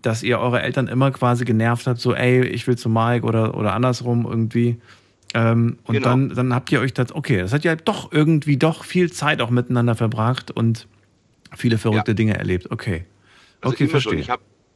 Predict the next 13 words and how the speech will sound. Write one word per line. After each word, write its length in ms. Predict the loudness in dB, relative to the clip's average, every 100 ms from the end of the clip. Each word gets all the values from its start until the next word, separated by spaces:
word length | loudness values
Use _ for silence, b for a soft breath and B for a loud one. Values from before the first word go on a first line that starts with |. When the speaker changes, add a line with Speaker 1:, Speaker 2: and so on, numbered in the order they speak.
| _ _ _ _ _ _ _
Speaker 2:
ich 140 | -10
hab 100 | -10
auch 100 | -8
einen 220 | -6 -6 -4
Fall 220 | -4 -2
durch. 280 | -4 -6 -8
Wir 80 | -12
sind 260 | -12 -14
von, 400 | _ -8 -6 -14
von, 420 | -12 -12 -12 -18 -14
von 140 | -6
Augsburg 460 | -2 -2 -4 -10 -2
aus, 340 | -2 -2 -8